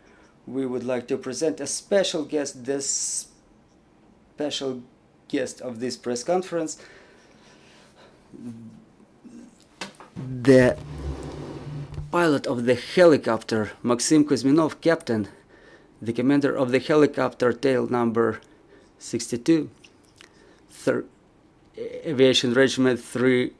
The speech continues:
hundred nineteen. Well, our guest only starts learning Ukrainian, but probably he does not understand everything, so he will be probably speaking with you in Russian. Also,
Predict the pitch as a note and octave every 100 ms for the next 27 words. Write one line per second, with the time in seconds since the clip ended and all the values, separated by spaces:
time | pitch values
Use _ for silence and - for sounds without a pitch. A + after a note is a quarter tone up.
0 | _ - - B2+ A#2 A#2+ C3 B2+ A#2+ G3
1 | F#3+ D#3+ - - - - C3 B2+ - B2+
2 | A2 A2 C3+ C3 - D3 A#2+ A#2 A2 -
3 | F#3+ G3 - - B2+ B2+ B2+ B2+ A#2+ A#2
4 | A#2 B2+ C3 E3 F#3 D#3 C3 A#2 A#2+ C3+
5 | C3 B2 B2 - - - A#2 A2+ A2 -
6 | A2+ G#2+ - A#2+ G#2+ - G#2+ G2+ E3 F3
7 | E3 D3+ C#3+ C#3+ C3+ B2 A#2 A2 A2 G2+
8 | G#2 A2+ A2 G2+ G2+ - _ - _ _
9 | - - - - - - _ - - A#2
10 | B2 A#2 A#2 A#2 A#2 C#3 B2+ A2+ B2 A#2
11 | - G#2+ - C#3+ D3+ D3 B2+ A#2